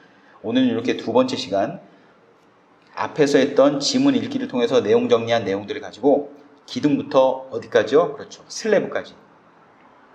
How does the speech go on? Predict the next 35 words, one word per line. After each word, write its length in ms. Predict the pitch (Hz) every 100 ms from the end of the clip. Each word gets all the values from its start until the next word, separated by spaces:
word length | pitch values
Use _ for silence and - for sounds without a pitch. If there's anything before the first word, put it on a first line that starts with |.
| - - - - _
쭉 420 | - 170 156 - - - _ _
지문 240 | - 135 139
조건들을 400 | 135 127 123 123
고려해가지고 540 | 113 113 113 101 110
뭘 120 | 95
했습니까? 460 | 107 - 98 - 120
구조 360 | - 113 127 107
계획을 260 | 101 101
했습니다. 380 | - - 95 85 85
뭐에 200 | 120 123
대한 160 | 117
구조 160 | 101 101
계획? 360 | 113 175 - - -
삼 280 | - - -
층 200 | - 185
구조 160 | 131 131
평면도에 400 | 139 127 113 117
대한, 360 | 139 139 - - -
대한 380 | 123 147 151 - - -
구조 240 | 113 113
계획을 220 | 107 101 160
했습니다. 580 | 175 147 92 98 127 - - _
다음 220 | - 135 277
시간에 260 | 285 285
이제 160 | - 131
요걸, 380 | 214 240 - - - _ _ 127
요 400 | 143 147 143 - - - - _
구조 220 | - 139
계획 180 | 135 139
한 100 | 143
걸 120 | 160 147
가지고 260 | 113 117
뭘 180 | - 110
한다고요? 480 | 107 92 90 143 -
그렇죠. 280 | - -